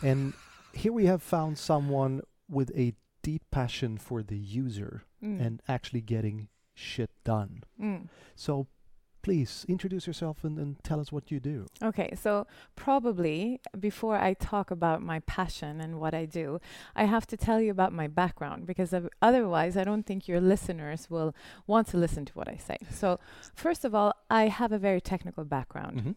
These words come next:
Speaker 2: I have a Master's of Science in Electrical Engineering
Speaker 1: Mm-hmm.
Speaker 2: from K T H,
Speaker 1: Oh.
Speaker 2: Royal Institute of Technology. And, uh, my father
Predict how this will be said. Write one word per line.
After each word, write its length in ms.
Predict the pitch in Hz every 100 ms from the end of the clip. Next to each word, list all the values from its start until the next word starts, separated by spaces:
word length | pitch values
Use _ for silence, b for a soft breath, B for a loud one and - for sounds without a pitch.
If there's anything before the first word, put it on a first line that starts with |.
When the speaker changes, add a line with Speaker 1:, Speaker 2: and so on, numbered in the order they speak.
| - - -
Speaker 2:
I 60 | 190
have 140 | 180
a 60 | 175
Master's 500 | 175 175 - 175 156
of 80 |
Science 600 | 151 156 147 127 - - - B B B
in 140 | 175
Electrical 400 | 175 165 - 180
Engineering 600 | 175 170 147 139 139 190 240
Speaker 1:
Mm-hmm. 120 | 107
Speaker 2:
from 360 | 160 151 143 - -
K 100 | 196
T 140 | 185
H, 60 | 156
Speaker 1:
Oh. 220 | 214 370 - - -
Speaker 2:
Royal 260 | 165 160
Institute 500 | 165 175 170 - 156
of 120 | 139
Technology. 680 | - 160 143 127 82 - - - _ - - - _ _ - -
And, 420 | 180 175 175 170
uh, 240 | 165 160 165 B B B B
my 160 | 202 202
father 800 | - 220 220 220 190 175 170